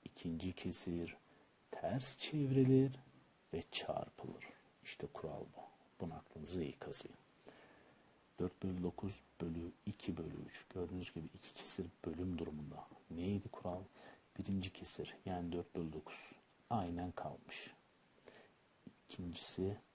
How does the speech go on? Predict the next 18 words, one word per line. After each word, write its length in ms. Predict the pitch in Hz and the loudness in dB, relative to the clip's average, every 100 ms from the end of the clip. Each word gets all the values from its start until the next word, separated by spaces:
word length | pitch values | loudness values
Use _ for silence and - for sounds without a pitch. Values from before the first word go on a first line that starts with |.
| - - | -14 -6
ters 460 | - 107 - - | 0 0 0 -4
çeviri 500 | - 92 87 87 90 - - - | 0 2 2 2 0 -2 -14 -6
çarpılır. 480 | - 82 - 67 73 | 0 0 0 -8 -4
Nedir 200 | 87 107 | 2 4
ikincisi? 520 | 107 - 92 - - - - - | 4 0 -4 -4 -6 -12 -16 -18
İki 280 | - - | -10 -6
bölü 240 | 87 76 - | -4 -2 -4
üç. 380 | - - - - - - - - - - | -6 -10 -12 -12 -20 -20 -20 -20 -20 -6
Ters 380 | - 95 - - | 0 0 0 -4
çevir. 600 | - 101 95 95 - - - - - - - - - - - - - - 98 | -2 2 2 2 2 0 -4 -20 -20 -20 -20 -20 -20 -20 -20 -20 -20 -10 -8
Üç 240 | 95 - - | -8 -10 -10
bölü 280 | 92 82 - - - - | -6 -6 -8 -16 -20 -14
iki. 340 | - - - - - - | -10 -8 -8 -10 -20 -12
Yani 200 | - - - - - - - - | -8 -8 -10 -20 -20 -20 -10 0
alt 360 | 92 - - - - - - - - | 2 2 -4 -14 -14 -20 -20 -20 -12
yukarıya, 580 | - - 82 80 80 87 - - - - - - | -8 -4 -2 -2 -4 -8 -16 -20 -20 -20 -16 -10
yukarı 320 | - - - | -6 -4 0
alta, 400 | - - - | 0 0 -8